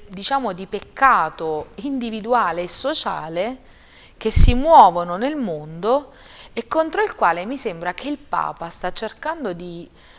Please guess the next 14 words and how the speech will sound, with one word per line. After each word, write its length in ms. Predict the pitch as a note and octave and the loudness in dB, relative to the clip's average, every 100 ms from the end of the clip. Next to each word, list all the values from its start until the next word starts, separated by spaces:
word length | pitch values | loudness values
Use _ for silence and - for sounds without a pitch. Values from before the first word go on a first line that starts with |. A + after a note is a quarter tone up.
| - | -20
di 180 | E3 A#3+ | -8 -6
muoversi 640 | D#4 D#4 E4 E4+ E4+ - C4 | 0 2 2 2 -2 -4 -4
con 160 | F#3+ | -2
la 120 | F#3 | 0
franchezza 680 | G3 A3 A3 A3+ C4+ C4+ G3 | 2 0 0 -4 -4 -4 -6
del 220 | D#3 E3 | -6 -10
cristiano, 600 | - A#3 - D4+ D#4+ E4 F#3+ | -12 -14 -10 -4 -4 -4 -4
con 120 | F3 | -4
la 220 | E3+ E3+ | -4 -6
gioia 400 | E3+ G#3+ G#3 F#3 | 0 2 2 -2
del 200 | D#3+ E3+ | -8 -10
cristiano, 680 | - A#3 - D4+ D#4+ F#4 A3 | -10 -6 -4 0 0 2 0
con 140 | F3 | -2
l'affermare 880 | E3+ E3+ - B3 G#3 D3+ E3+ G3+ A3+ | -2 -4 -4 -4 -2 0 2 0 -2